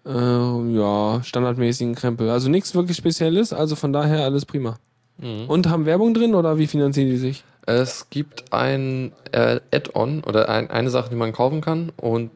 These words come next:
Speaker 2: damit kann man dann <laughs> den, äh, Track Punkt T V Sync,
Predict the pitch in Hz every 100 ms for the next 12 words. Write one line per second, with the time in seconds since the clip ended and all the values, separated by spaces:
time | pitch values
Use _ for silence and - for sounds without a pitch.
0 | - 110 117 123 123 - - - 120 123
1 | 117 117 120 - - 151 151 151 131 120
2 | 123 - 110 110 - - 135 135 - -
3 | 110 - 104 - 104 92 95 92